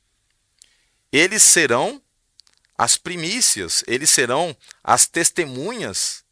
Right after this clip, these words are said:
de uma morte que tem poder para salvar. E eu acho interessante que a ressurreição, ela acontece no momento da morte.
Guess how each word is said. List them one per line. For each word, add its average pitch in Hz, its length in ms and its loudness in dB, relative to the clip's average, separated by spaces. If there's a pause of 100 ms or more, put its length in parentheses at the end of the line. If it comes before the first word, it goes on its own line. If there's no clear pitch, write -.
(420)
de 131 120 -8
uma 165 160 2
morte 131 420 0
que 160 120 -8
tem 254 360 0
poder 143 500 -4
para 120 200 -6
salvar. 98 500 0 (340)
E 107 60 -6
eu 147 100 2
acho 214 200 0
interessante 175 640 0
que 113 360 -6 (240)
a 117 60 2
ressurreição, 143 640 2
ela 160 160 8
acontece 156 560 2
no 185 60 -8
momento 143 260 -6
da 165 100 -2
morte. 165 580 -6